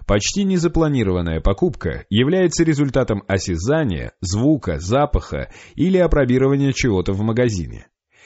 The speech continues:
Именно поэтому интернет может дополнить, но никогда не сможет заменить розничную торговлю.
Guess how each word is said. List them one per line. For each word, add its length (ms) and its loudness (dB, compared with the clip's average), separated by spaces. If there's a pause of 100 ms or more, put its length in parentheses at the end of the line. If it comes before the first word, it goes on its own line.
(140)
Именно 380 0
поэтому 640 0
интернет 580 0
может 380 0
дополнить, 840 0 (180)
но 180 0
никогда 420 2
не 100 0
сможет 380 0
заменить 720 0
розничную 640 0
торговлю. 640 -4